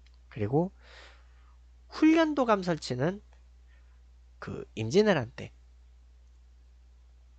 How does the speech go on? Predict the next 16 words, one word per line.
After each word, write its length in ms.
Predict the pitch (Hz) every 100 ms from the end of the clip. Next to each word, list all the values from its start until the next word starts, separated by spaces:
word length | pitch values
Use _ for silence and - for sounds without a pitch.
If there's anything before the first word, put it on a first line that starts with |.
| - - - - 123 123 - - - - -
자, 240 | 135 113 117
이십구 380 | 156 170 - 117
번. 180 | 104 143 - - - - - - - - - - - -
다음 340 | - 185 214
뉴스에서 600 | 131 117 147 127 214 262 - -
보도하는 460 | - 127 151 147 135
사건에 380 | 123 - 113 110
대한 200 | 107 110
설명. 320 | 117 - - - - - - - - - - - - -
다복동에서 920 | - 127 135 214 - - 180 165 156
봉기에서 720 | 165 120 110 120 113 107 190 233 - - -
청천강 680 | - 262 - 262 247 233 214
이북 420 | - 120 147 143 -
지역을 420 | - 113 113 147
점령했던 600 | - 117 120 113 113 107
반란군이 640 | 104 104 120 104 95 110